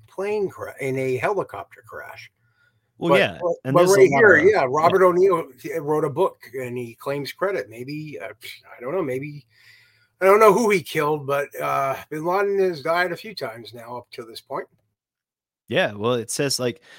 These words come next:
Speaker 2: so, uh, what I wanted to show before we wrap things up, Chris, was that I wanted to show people that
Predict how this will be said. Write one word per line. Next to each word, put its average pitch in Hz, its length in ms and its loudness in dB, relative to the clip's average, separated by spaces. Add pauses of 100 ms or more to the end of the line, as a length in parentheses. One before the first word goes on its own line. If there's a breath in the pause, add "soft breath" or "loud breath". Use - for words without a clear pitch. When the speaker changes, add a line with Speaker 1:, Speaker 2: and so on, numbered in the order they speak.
(120)
Speaker 2:
so, - 340 0
uh, 165 100 -4 (200)
what 147 180 2
I 185 40 4
wanted 170 300 -2
to 117 60 -4
show 160 240 -2
before 113 340 -6
we 107 100 -10
wrap 104 280 -6
things 101 260 -10
up, 120 140 -6
Chris, - 420 -10
was 107 300 -2
that 104 280 -2
I 107 100 -8
wanted 135 340 -6
to 139 80 -4
show 127 240 -2
people 95 460 -12 (480 soft breath)
that 104 360 -2